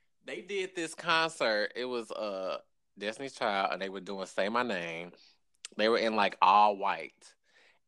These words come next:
And Michelle had fucked up the step. Like, she had fucked up. Like, you know how Beyonce, like, she moves across the stage all the time.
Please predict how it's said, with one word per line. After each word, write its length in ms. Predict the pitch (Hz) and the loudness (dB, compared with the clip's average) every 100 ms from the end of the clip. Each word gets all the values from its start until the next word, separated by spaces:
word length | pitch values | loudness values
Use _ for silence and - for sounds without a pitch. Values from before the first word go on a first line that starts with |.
| 117 | -8
And 460 | 123 123 120 113 | -4 -4 -4 -6
Michelle 560 | 113 - 160 165 180 160 | -6 -8 -6 -2 0 0
had 240 | 151 131 | -4 -6
fucked 400 | - 151 143 - | -4 -2 -2 -2
up 260 | 123 123 123 _ | -4 -4 -8 _
the 100 | 113 | -12
step. 380 | 113 - 190 143 | -8 -4 -2 -2
Like, 120 | 113 110 | -2 -6
she 180 | 147 | -6
had 160 | 151 123 | -8 -8
fucked 300 | - 127 - | -2 -4 0
up. 280 | 131 92 - | 0 0 -2
Like, 380 | 92 90 87 90 _ _ _ _ _ _ - | -4 -4 -4 -8 _ _ _ _ _ _ -6
you 80 | |
know 120 | 143 156 | 0 6
how 140 | 147 | 6
Beyonce, 540 | 123 123 123 123 120 104 | 6 2 2 0 -2 -2
like, 140 | 95 | -2
she 120 | - | -6
moves 240 | 101 113 117 | -8 -8 -8
across 320 | - 113 107 | -2 -2 -2
the 100 | 113 | -4
stage 420 | 107 95 92 92 | -4 -4 -4 -6
all 160 | 87 85 | -8 -8
the 60 | |
time. 380 | - 87 82 85 | -10 -6 -6 -6